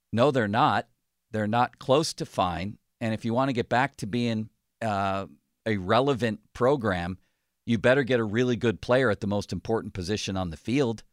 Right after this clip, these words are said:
I'm not saying either Veyer or Yarnell won't be good players, but come on. Come on. So news comes along here that Alabama quarterback Eli Holstein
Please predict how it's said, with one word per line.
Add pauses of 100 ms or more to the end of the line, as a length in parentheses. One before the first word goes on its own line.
(460)
I'm
not
saying
either
Veyer
or
Yarnell
won't
be
good
players,
but
come
on. (440)
Come
on. (1200)
So
news
comes
along
here (840)
that
Alabama
quarterback (120)
Eli
Holstein